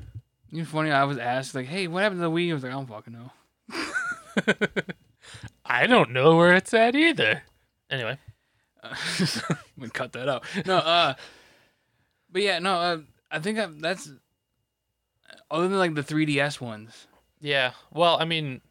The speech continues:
Speaker 2: but those are the same ones as the N sixty-four ones, so it's not like you're missing anything.
Speaker 1: Well, no, no, the, the, the, the, the
Speaker 2: Oh, oh, like the
Speaker 1: Tri-,
Speaker 2: yeah.
Speaker 1: so-, sword, Falcon
Speaker 2: Uh,
Speaker 1: Force, or
Speaker 2: uh, Link,
Speaker 1: whatever.
Speaker 2: Link Between World.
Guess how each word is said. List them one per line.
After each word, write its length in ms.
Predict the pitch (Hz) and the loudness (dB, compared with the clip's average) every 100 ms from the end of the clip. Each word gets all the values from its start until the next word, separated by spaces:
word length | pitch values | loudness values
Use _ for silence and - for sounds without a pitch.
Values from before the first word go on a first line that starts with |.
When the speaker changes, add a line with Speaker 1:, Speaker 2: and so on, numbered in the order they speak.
| _ - | _ -6
Speaker 2:
but 100 | 143 | 0
those 160 | 160 | 2
are 60 | 156 | 2
the 80 | 131 | 0
same 200 | 131 123 | -2 -4
ones 180 | 120 | -4
as 80 | 117 | -6
the 80 | 110 | -8
N 100 | 107 | -10
sixty-four 420 | - - - 95 | -12 -16 -12 -10
ones, 160 | 110 113 | -10 -12
so 80 | 110 | -16
it's 120 | - | -14
not 60 | 110 | -16
like 120 | - | -14
you're 80 | - | -16
missing 200 | - - | -16 -16
anything. 220 | - 240 | -6 2
Speaker 1:
Well, 120 | 240 | 4
no, 60 | 196 | 6
no, 160 | 160 151 | 4 2
the, 340 | 147 143 143 139 | 2 0 0 -4
the, 180 | 151 | -4
the, 320 | 143 139 135 107 | -2 -4 -6 -8
the, 300 | 147 135 123 | -8 -6 -6
the 100 | 139 135 | -4 2
Speaker 2:
Oh, 240 | 170 131 | 2 2
oh, 200 | 139 139 | 2 2
like 240 | 127 127 - | 2 -4 -4
the 60 | 123 | -6
Speaker 1:
Tri-, 520 | 147 139 139 135 135 131 _ | 2 4 4 2 -2 -10 _
Speaker 2:
yeah. 260 | 147 135 123 | -2 0 0
Speaker 1:
so-, 200 | 147 139 143 - | -2 -6 -14 -14
sword, 440 | - 139 139 139 | -8 -6 -4 -8
Falcon 380 | 135 143 135 123 | -10 -6 -4 -2
Speaker 2:
Uh, 40 | - | -2
Speaker 1:
Force, 340 | 139 135 127 | -2 -4 -8
or 60 | 131 | -4
Speaker 2:
uh, 20 | 135 | -2
Link, 60 | 127 | -2
Speaker 1:
whatever. 280 | 127 127 127 | -4 -6 -8
Speaker 2:
Link 160 | 135 | -8
Between 300 | 123 - 120 | -8 -12 -10
World. 260 | 120 120 | -8 -10